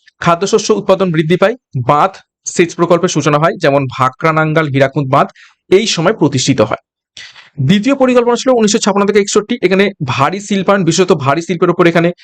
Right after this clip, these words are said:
আহ, জোর দেওয়া হয়। যেমন দেখো, আইআইটি শিল্প স্থাপন ভিলাই, দুর্গাপুর, আহ, তারপর দেখো রৌরকেল্লা যে ইস্পাত কারখানা, এছাড়া ওএনজিসি,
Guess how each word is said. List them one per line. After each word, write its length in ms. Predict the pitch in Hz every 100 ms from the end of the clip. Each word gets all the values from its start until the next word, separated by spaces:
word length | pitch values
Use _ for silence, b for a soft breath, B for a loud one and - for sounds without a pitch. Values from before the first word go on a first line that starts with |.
| b b _ _ -
আহ, 380 | 147 147 143 156
জোর 240 | 165 156
দেওয়া 160 | 160 160
হয়। 140 | 180 220 _ _ -
যেমন 180 | 156
দেখো, 200 | 160 165 -
আইআইটি 360 | 127 151 151
শিল্প 300 | 170 170 156
স্থাপন 320 | 160 156 160 143
ভিলাই, 500 | - 147 160 165 160
দুর্গাপুর, 640 | 139 143 151 156 156 165 b _ -
আহ, 380 | 143 139 131 131 _ _ -
তারপর 200 | 147 143
দেখো 160 | 147
রৌরকেল্লা 640 | 147 165 190 190 175 175 -
যে 220 | 165 175 - -
ইস্পাত 460 | 165 160 175 170 - _
কারখানা, 480 | - 156 160 156 165 165 B
এছাড়া 240 | 156 165 156
ওএনজিসি, 600 | 185 185 185 175 165 185